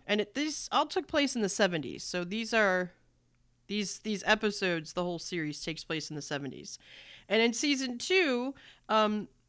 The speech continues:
Joe Lee Porn, the, the policeman, he's investigating the death of a man involved in a mysterious cult.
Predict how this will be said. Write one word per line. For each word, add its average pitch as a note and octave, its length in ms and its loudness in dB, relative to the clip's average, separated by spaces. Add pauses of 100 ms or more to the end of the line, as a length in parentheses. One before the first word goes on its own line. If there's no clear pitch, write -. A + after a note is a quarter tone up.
Joe B3 200 4
Lee B3 200 0
Porn, B3 440 2
the, G3+ 340 4 (420)
the F#3 80 -4
policeman, G#3 640 0
he's G#3 320 -2
investigating C4 720 2
the G#3+ 80 4
death G#3 380 4
of G3 120 -4
a G3 60 4
man G3+ 340 2
involved G3 480 2
in F#3 100 0
a - 20 0
mysterious E3+ 760 -4
cult. - 720 -2